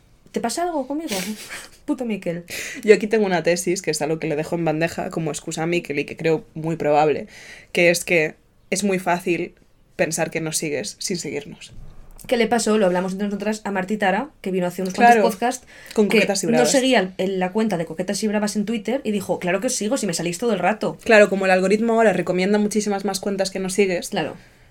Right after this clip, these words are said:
Speaker 2: Eso me pasó también con, esto también te lo he contado, un profesor de radio.
Speaker 1: Ah, sí.
Speaker 2: Con el que tenía muy buena relación y, y me daba muchos likes en Twitter, pero no me seguía de vuelta. Y un día estábamos haciendo una cosa que era súper guay, que de hecho se hizo hace poco porque es el trece de febrero, que es el Día Mundial de la Radio,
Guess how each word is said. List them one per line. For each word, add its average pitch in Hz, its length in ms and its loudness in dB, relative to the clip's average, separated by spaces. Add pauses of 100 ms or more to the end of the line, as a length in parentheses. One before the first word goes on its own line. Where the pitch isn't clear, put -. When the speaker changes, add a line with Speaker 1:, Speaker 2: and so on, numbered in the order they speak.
Speaker 2:
Eso 214 140 -2
me 196 120 2
pasó 185 180 -4
también 185 260 -2
con, 196 240 -8 (180)
esto 170 220 -6
también 165 220 -4
te 151 60 -6
lo 151 60 -2
he - 40 -4
contado, 160 480 -2
un 202 140 0
profesor 175 320 -2
de 165 80 0
radio. 262 320 2 (120)
Speaker 1:
Ah, 220 160 -4
sí. 185 220 -4 (400)
Speaker 2:
Con 190 160 0
el 165 80 -2
que 156 80 -2
tenía 180 240 2
muy 185 100 2
buena 175 220 4
relación 247 600 2
y, 165 760 0 (160)
y 214 80 6
me 185 80 4
daba 240 180 10
muchos 214 380 2
likes 262 260 6
en 269 140 10
Twitter, 320 420 8
pero 208 160 10
no 220 140 8
me 254 120 6
seguía 233 380 0
de 220 80 6
vuelta. 262 480 4 (340)
Y 202 180 2
un 202 120 4
día 208 140 8
estábamos 180 360 -4
haciendo 190 200 -2
una 175 160 0
cosa 180 200 -2
que - 60 -4
era 156 160 -2
súper 160 360 -4
guay, 175 260 -2
que - 100 -2
de 165 80 0
hecho 208 140 -2
se 180 120 -2
hizo 180 200 0
hace 185 140 -6
poco 185 320 -4
porque 151 380 -2
es 160 140 -4
el 175 80 -2
trece 165 260 -4
de 160 120 -2
febrero, 147 360 -2
que 156 60 -6
es 151 100 -8
el 160 100 -4
Día 160 100 -2
Mundial 160 280 -2
de 160 60 -2
la 156 100 2
Radio, 170 360 0